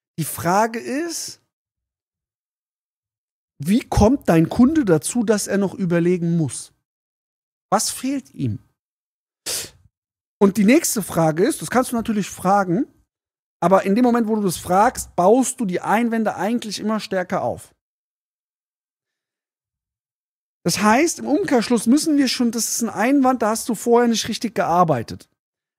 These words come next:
Aber wenn der trotzdem kommt, will ich jetzt mal drauf eingehen.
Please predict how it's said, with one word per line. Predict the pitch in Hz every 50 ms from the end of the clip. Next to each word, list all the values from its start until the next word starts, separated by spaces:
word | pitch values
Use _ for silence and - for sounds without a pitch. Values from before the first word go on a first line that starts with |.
| _ -
Aber | 180 185 208 202
wenn | 220 240 240
der | 240 233
trotzdem | - - - 233 247 - - - - 208 180 165
kommt, | - - - 131 113 92 87 - - - _ _ _ _ _ _ _ _ _ _ _ _ _ _ _ -
will | 160 185
ich | 208 180
jetzt | 190 180 -
mal | 196 180
drauf | 165 165 165 156 -
eingehen. | - 147 147 139 - - -